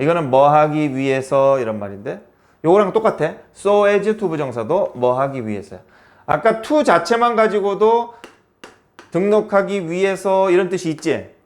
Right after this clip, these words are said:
그러니까 요렇게만 to 써도 뭐 하기 위해서고 in order to, so as to도 다 뭐 하기 위해서.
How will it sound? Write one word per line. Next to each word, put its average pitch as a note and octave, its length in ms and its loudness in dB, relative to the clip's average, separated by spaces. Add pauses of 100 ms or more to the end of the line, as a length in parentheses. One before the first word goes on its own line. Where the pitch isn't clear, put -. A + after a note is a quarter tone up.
(180)
그러니까 F#3+ 300 2
요렇게만 G3+ 540 0
to C4 220 -4
써도 A#3 280 0
뭐 E3+ 140 2
하기 E3+ 220 0
위해서고 E3+ 560 -4 (260)
in F3 100 -2
order E3+ 320 0
to, A#3 360 0
so A#3+ 200 -6
as C3+ 260 -2
to도 C3+ 220 -10
다 C3 140 -2
뭐 G#2+ 160 -2
하기 G#2+ 240 -4
위해서. G2+ 240 -8